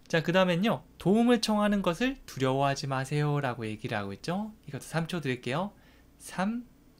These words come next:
이, 일. 자, 영어로 얘기하면 "Don't be afraid to ask for help." 이렇게 말할 수 있죠. "Don't be afraid." 이거는 "두려워하지 마"라고 전달해 줄 수 있고요. "To",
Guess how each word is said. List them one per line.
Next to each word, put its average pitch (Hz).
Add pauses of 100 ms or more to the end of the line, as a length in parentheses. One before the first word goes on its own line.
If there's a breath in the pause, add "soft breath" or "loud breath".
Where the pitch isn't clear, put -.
(440)
이, 202 (640)
일. 117 (840)
자, 151
영어로 165
얘기하면 147 (120)
"Don't 175
be 185
afraid 147 (120)
to 214 (180)
ask 170
for 143
help." - (640)
이렇게 147
말할 117
수 -
있죠. 139 (460 loud breath)
"Don't 147
be 160
afraid." 151 (180)
이거는 127
"두려워하지 151
마"라고 135
전달해 123
줄 107
수 -
있고요. 147 (380 loud breath)
"To", -